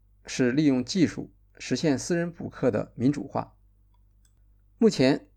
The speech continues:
Paper 的收费方式是学区按年度采购，不需要家长和学生付费，并且学生在线补课的时间不受限制。不限时和不限次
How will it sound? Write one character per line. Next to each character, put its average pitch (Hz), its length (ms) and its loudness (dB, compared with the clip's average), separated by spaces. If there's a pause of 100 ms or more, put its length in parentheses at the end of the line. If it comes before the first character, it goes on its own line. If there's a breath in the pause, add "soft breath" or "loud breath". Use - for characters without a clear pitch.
(140)
Paper 240 280 4
的 165 80 6
收 190 160 0
费 185 160 2
方 175 260 0
式 - 340 -6 (160)
是 156 220 0
学 147 240 0
区 - 460 -6
按 160 180 4
年 123 260 0
度 202 140 -2
采 - 240 -4
购， - 320 -2 (640)
不 196 80 -4
需 180 140 -4
要 180 140 6
家 180 240 0
长 - 240 -4
和 135 240 -2
学 139 160 0
生 160 120 -2
付 - 160 -2
费， - 280 -4 (1040)
并 202 180 2
且 131 180 -2
学 135 220 0
生 185 240 -2
在 196 180 2
线 165 240 0
补 117 200 -6
课 165 160 2
的 127 100 0
时 139 220 -6
间 185 260 -2 (160)
不 147 80 2
受 160 160 2
限 147 260 0
制。 - 160 -20 (1800)
不 165 80 0
限 190 280 2
时 - 500 -2
和 - 240 0
不 170 100 -2
限 175 220 0
次 - 360 -6